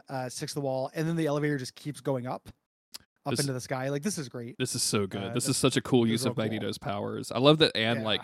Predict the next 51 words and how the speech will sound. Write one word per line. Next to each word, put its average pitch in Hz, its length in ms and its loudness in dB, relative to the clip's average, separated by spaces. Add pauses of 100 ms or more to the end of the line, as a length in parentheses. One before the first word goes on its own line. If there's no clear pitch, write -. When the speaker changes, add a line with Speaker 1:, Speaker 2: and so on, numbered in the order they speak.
(140)
Speaker 2:
pries 113 320 0
the - 80 -6
door 101 280 -4
open 123 280 -2
and, 107 160 -6
like, 104 220 -6
jumps 113 340 -6
out 107 260 -4
at 123 80 -6
the 135 60 -4
last 135 300 -4
minute. 165 240 -4 (500)
And 127 140 6
then, 131 60 10
Speaker 1:
Yeah. 131 40 8
Speaker 2:
like, 127 220 4 (600)
presumably, 175 800 4 (240)
what? 180 360 4
Like, 113 300 2
those 120 180 4
other 127 180 8
two 139 140 6
guys 135 320 4
are 127 80 4
just, 120 240 0
like, 110 200 0
in 110 80 0
space - 380 0
now? 185 180 -4
Like, 131 120 -2
they 120 80 0
go 117 120 2
Speaker 1:
Fuck - 80 6
Speaker 2:
to 107 40 6
Speaker 1:
those 180 140 8
Speaker 2:
Astro- 143 120 -2
Speaker 1:
guys. 139 260 4
Speaker 2:
<laughs> - 20 -2
gotta, 170 200 8
gotta, 160 320 6
this 156 240 6
guy's 151 180 8
going 143 140 8
to 143 120 6
Asteroid 143 440 6
M 175 280 2
instead 147 180 -6
of 127 80 -4
going 127 200 4
home 135 220 2
tonight? 190 360 -2